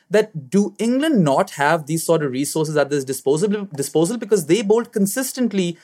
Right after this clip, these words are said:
to Khawaja, Head and Carey from o-, uh, around the wicket, the right-arm seamers. And to their credit, they, well, Jimmy Anderson bowled an absolute jaffa to get rid of Carey in that first innings. And I think Ben Stokes pretty much manufactured the Khawaja dismissal with the field placements.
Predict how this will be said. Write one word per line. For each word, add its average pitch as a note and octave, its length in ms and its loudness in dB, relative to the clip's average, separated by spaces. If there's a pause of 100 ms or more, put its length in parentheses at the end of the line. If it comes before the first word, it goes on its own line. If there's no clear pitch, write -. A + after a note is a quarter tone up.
(180)
to G#3 160 4
Khawaja, F#3 500 4
Head D#3+ 200 0
and D#3+ 120 -4
Carey D3 460 2 (180)
from E3 300 0 (100)
o-, F#3 220 4
uh, D3 300 4
around G3+ 280 4
the F#3 60 2
wicket, C3 300 -6
the B2+ 80 -2
right-arm D3 320 2
seamers. D#3+ 340 -2
And G3 180 0 (200)
to E4 100 2
their F4+ 140 2
credit, G3+ 300 2
they, F3 120 2
well, D#3 260 2
Jimmy F#3 300 2
Anderson E3 420 -2
bowled C#3+ 280 0
an C3 80 -2
absolute C#3 400 -4
jaffa B2+ 340 -2
to B2+ 80 -8
get B2 180 -2
rid B2+ 140 -4
of A#2+ 140 -8
Carey G#2+ 340 -6 (220)
in C3 140 -2
that B2+ 140 0
first A#2+ 320 -6
innings. B2 320 -8 (240)
And E3 200 2
I D#3+ 80 4
think F3 200 2
Ben D#3+ 200 4
Stokes D#3+ 320 0
pretty D3+ 160 0
much C#3+ 180 0
manufactured C3+ 640 0
the B2 80 -2
Khawaja C3+ 360 2
dismissal A#2+ 440 -8
with A#2+ 180 -4
the A#2 180 -4 (220)
field A3+ 300 0
placements. C3 480 -2